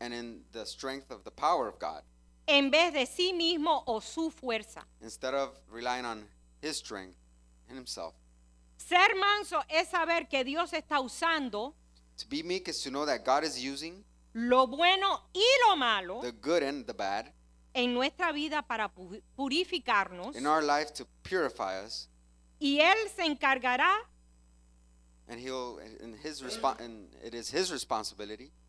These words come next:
Speaker 2: de tratar con todos los asuntos de nuestra vida.
Speaker 1: in dealing with all the matters in our lives.
Speaker 2: El, am-, el manso no actúa interesadamente
Speaker 1: The meek do not act selfishly
Speaker 2: y no se preocupa por número uno,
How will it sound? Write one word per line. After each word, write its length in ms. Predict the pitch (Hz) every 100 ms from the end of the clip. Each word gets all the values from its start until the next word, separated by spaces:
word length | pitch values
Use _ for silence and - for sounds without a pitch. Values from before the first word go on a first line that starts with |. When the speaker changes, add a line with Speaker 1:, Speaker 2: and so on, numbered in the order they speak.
| _ 214
Speaker 2:
de 160 | 254 254
tratar 520 | 262 240 277 311 339
con 200 | 285 247
todos 300 | 277 277 311
los 140 | 285 254
asuntos 560 | 254 - 302 294 254
de 120 | 208
nuestra 360 | 208 202 - 220
vida. 320 | 180 160 147 - -
Speaker 1:
in 100 | 120
dealing 280 | 135 151 147
with 120 | 123
all 260 | 123 135 131
the 80 |
matters 340 | 117 120 120 110
in 80 | 107
our 140 | 101
lives. 400 | 98 92 - - _ _ _ -
Speaker 2:
El, 260 | 269 269 262 -
am-, 180 | 302 226
el 200 | 269 262
manso 500 | 262 320 415 - 427
no 200 | 359 330
actúa 420 | 359 - 349 359 349
interesadamente 1300 | 269 277 247 247 294 302 320 254 233 233 - 359 - -
Speaker 1:
The 80 | 120
meek 280 | 139 160 156
do 100 | 127
not 220 | 131 139
act 240 | 139 -
selfishly 600 | - 123 127 151 - 175 - _ _
Speaker 2:
y 180 | 311 302
no 240 | 294 320 359
se 120 | 415
preocupa 580 | 359 349 - 381 381 359
por 120 | 277
número 480 | 262 302 302 311 294
uno, 500 | 339 370 294 196